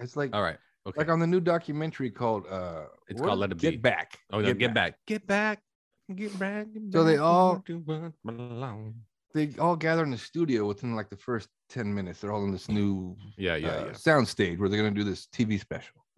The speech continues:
Speaker 2: Just about the whole, the whole, uh, uh,
Speaker 1: The sh-, the
Speaker 2: documentary
Speaker 1: album.
Speaker 2: show is, uh, is
Speaker 1: Get
Speaker 2: about
Speaker 1: Back.
Speaker 2: that. Getting,
Speaker 1: Yeah.
Speaker 2: like, okay, yeah.
Speaker 1: So they have to write the whole album
Speaker 2: Like, there on the
Speaker 1: live or
Speaker 2: spot,
Speaker 1: something,
Speaker 2: right?
Speaker 1: whatever.
Speaker 2: Yeah, yeah, yeah.
Speaker 1: So they're doing this song. John is singing, and then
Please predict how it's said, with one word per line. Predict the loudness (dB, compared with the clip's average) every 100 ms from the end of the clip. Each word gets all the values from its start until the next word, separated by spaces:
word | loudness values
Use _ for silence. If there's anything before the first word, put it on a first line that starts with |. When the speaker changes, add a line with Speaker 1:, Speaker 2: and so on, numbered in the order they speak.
| _ -2
Speaker 2:
Just | 0
about | 4 4
the | 6
whole, | 6 6 6 4
the | 2 4
whole, | 6 6 6 2 -8 _ -20 _ -10
uh, | -8 -8 -2
uh, | 0
Speaker 1:
The | 0
sh-, |
the | 4
Speaker 2:
documentary | 6 6 6 6 4
Speaker 1:
album. | 2
Speaker 2:
show | 4 4 4 2
is, | -4 -10
uh, | -10 -10 -2
is | 2
Speaker 1:
Get | 2
Speaker 2:
about | 4 4 4
Speaker 1:
Back. | 0 0 0
Speaker 2:
that. | -2
Getting, | -2 -2 0
Speaker 1:
Yeah. | 2 2
Speaker 2:
like, | 0 _ _ -18
okay, | -10 -10 -10 -16
yeah. | -20 -20 _ _ _ -4
Speaker 1:
So | 0
they |
have | 2
to | 2
write | 4 4 2
the | 2
whole | 2 2
album | 2 0 0 -4 -8 _ _ -4
Speaker 2:
Like, | -4 -2
there | 2 4 6
on | 4
the |
Speaker 1:
live | 4 2 2
or |
Speaker 2:
spot, | 2
Speaker 1:
something, | 2 2
Speaker 2:
right? | -2 -2
Speaker 1:
whatever. | -2 -2
Speaker 2:
Yeah, | -2
yeah, | -2 -6 -10 -18 _ -20
yeah. | -18 -20 _ _ _ _ _
Speaker 1:
So | 2
they're | 4
doing | 8 8 8
this | 4 2
song. | -2 4 6 6 4 0 -4 -16 _ _ _ -10
John | 0 2 4 2
is | -2
singing, | -2 0 0 0 -2 0
and | 2
then | 2 0